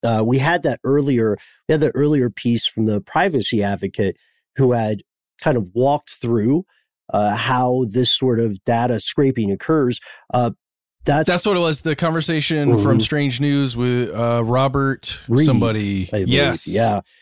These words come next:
Speaker 1: Yeah. And he,
Speaker 2: Yes.
Speaker 1: he lays out a really convincing case. Uh, his, his conversation is still available on Twitter. What this ma-, is making me think, if we Hansel and Gretel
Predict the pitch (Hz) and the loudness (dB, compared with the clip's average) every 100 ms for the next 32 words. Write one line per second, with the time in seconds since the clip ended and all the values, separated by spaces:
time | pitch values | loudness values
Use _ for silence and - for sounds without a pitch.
0 | _ - 143 139 131 127 123 113 - - | _ -2 2 2 2 0 0 0 -4 -6
1 | - 123 180 180 156 135 127 110 117 120 | -4 2 2 4 2 2 0 0 0 0
2 | 113 107 104 113 107 117 107 - 110 101 | 0 -2 0 0 0 0 -2 0 0 0
3 | 98 - 107 101 101 95 120 113 - _ | -2 -4 -2 0 2 2 0 -2 -10 _
4 | _ _ - 131 113 131 117 107 - 110 | _ _ 0 0 2 0 0 -2 -2 -2
5 | 120 98 - 135 113 110 120 110 104 98 | -2 -4 -2 -2 0 0 0 0 -2 -4
6 | - 160 156 - _ _ _ - 123 - | -2 0 0 -2 _ _ _ -12 -4 0
7 | 202 - 151 151 - 123 139 123 127 113 | 0 0 0 0 0 0 0 0 0 0
8 | - 104 90 - - - - 95 120 110 | 0 -2 -2 -8 -18 -12 -6 0 0 2
9 | 170 175 - 131 113 107 120 113 87 | 2 0 0 -2 -2 0 0 0 -2